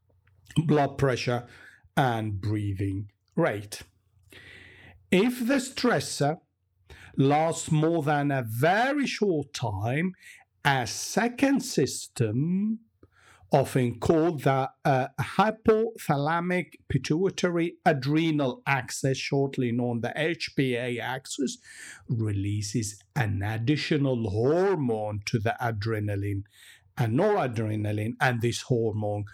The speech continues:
called the cortisol. The cortisol releases extra glucose into the bloodstream for immediate metabolism and energy release.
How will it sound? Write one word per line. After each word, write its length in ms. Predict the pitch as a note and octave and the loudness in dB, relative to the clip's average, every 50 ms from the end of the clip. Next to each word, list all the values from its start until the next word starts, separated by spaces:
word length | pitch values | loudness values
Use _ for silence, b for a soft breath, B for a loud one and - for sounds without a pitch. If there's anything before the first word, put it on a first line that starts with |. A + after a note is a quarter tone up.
| B B B B B _ | B B B B B _
called 640 | - - C#3 A#2+ G2+ G2 G2 G2 G#2 G#2+ - - - b b b b - C3 | -2 0 0 0 0 -2 -4 -4 -6 -8 -8 -12 -16 b b b b -4 -2
the 120 | A#2+ - | -2 -2
cortisol. 960 | - - - G#3+ A3 F#3 D3+ - - - G2 F2+ F#2+ F2+ F2 E2+ - - - _ - - _ _ _ - - B B B B B B B B B B | -2 0 4 4 4 4 2 -2 -4 -6 -6 -6 -8 -8 -10 -12 -14 -16 -20 _ -20 -20 _ _ _ -20 -20 B B B B B B B B B B
The 120 | C3 B2+ | 2 2
cortisol 880 | B2 - - G3+ A#3 C#4 C4 - C#4 C4 E3+ G#3+ G#3 F#3+ F3 E3 D#3+ D3 | 2 4 4 4 4 4 2 2 2 2 4 4 2 4 2 2 2 2
releases 720 | D3 C3+ B2 B2 B2 B2 B2 - - A#2+ G#2+ - - _ - | 2 2 2 2 2 0 0 0 -2 -4 -4 -6 -6 _ 4
extra 480 | F3 D#3 - - - - - D3 B2+ A#2 | 4 4 4 0 -8 -6 -2 -2 0 0
glucose 1040 | A2 G#2 A2+ C#3+ E3+ G#3 B3 C4+ B3 C4 B3+ - F3 D3 A#2+ A2 A2 A2 A2 G#2 | 0 0 2 2 2 4 2 2 0 0 2 2 4 4 4 2 0 -2 -4 -4
into 340 | C3 C3 A#2 G2+ - - B2+ | -4 -4 -4 -4 -4 -4 -2
the 140 | G#2 G2+ G#2 | -2 -2 -2
bloodstream 1400 | G2 G2 A2+ A2 G#2+ - - - - - - - - - C#3 C#3+ D3+ F3 G3 G#3+ A#3 B3 C4+ C#4 D4+ D4+ D4+ C#4+ - B B B B B B B | -2 -2 -2 -2 -2 -4 -4 -8 -10 -10 -10 -6 -4 -2 0 0 0 0 -2 -2 0 0 0 0 0 0 -2 -4 -8 B B B B B B B
for 540 | - - - - A#2+ A#2 A2+ A2+ A2+ - - _ | -14 -6 -2 0 0 0 0 -2 -6 -8 -12 _
immediate 1300 | - B2 A2 A2+ A2 A2 A2 A#2 A#2+ C3+ D#3+ F#3 B3 C#4+ D#4+ D4 B3+ G3 D3 D3 C#3 B2 G#2+ G2+ - - | -6 -4 -4 -2 -2 -2 -2 0 0 0 0 0 0 2 2 2 2 2 2 0 0 0 0 -2 -2 -2
metabolism 1080 | A#2+ A2+ A2 G#2+ - - A2+ A2 G#2+ G#2 G2 G#2+ G2+ G#2 G#2 G2+ G2+ A2+ A2+ G#2 A2+ - - - | 0 0 -2 -2 -2 -2 -2 -2 -2 -2 -2 -2 -2 -2 -2 -2 -4 -4 -4 -4 -6 -6 -6 -4
and 240 | A#2+ A2+ G#2+ A#2+ B2 - | -4 -2 -2 -4 -6 -4
energy 500 | - A#2+ A2+ A2+ A2 G2 G2 G2 - A2 | -4 -2 -2 -2 -4 -4 -6 -6 -6 -6
release. 840 | G#2+ G#2 G#2 G2+ G#2 C3 D#3 D3 B2 G#2+ G2 - - - - - | -4 -4 -2 -2 0 2 2 2 0 0 -4 -8 -10 -12 -14 -16